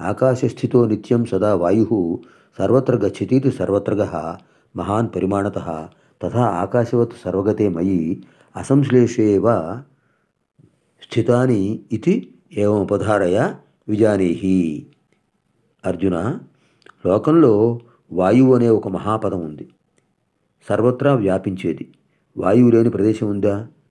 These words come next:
అంటే సర్వత్ర వ్యాపకతత్వం కలిగింది వాయుతత్వం. అది ఎక్కడ ఉంటుంది? ఆకాశంలోనే ఉంటుంది. ఆకాశాద్ వాయుః, వాయోరగ్నిః,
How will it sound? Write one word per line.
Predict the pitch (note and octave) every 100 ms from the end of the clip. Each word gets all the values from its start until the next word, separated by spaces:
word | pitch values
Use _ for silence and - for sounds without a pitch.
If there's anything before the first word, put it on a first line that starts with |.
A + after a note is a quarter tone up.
| _ _ _ _ _ _ _
అంటే | - B2+
సర్వత్ర | B2 F#2+ A2 A#2+ B2
వ్యాపకతత్వం | G2 G2 G2 G#2+ G2 G2
కలిగింది | F#2+ F#2+ C#3 G3 - _ _
వాయుతత్వం. | F2 F#2 F2+ F2 - - _ _ _ _
అది | A2
ఎక్కడ | A2 F#2+
ఉంటుంది? | C3 B2+ A#2+ A#2+ A#2+ A#2+ - _ _ _ _
ఆకాశంలోనే | F2+ F2+ G2 F#2 F#2 F#2+ A2
ఉంటుంది. | G2+ D#2+ D#2 - - _ _
ఆకాశాద్ | - E2+ G2 F#2 F#2 F2 F2 E2+
వాయుః, | F#2 G#2 G#2+ F#2+ F#2 - _ _ _ -
వాయోరగ్నిః, | F#2+ F#2 E2+ E2+ F#2+ F#2 G#2+ F2+ F2+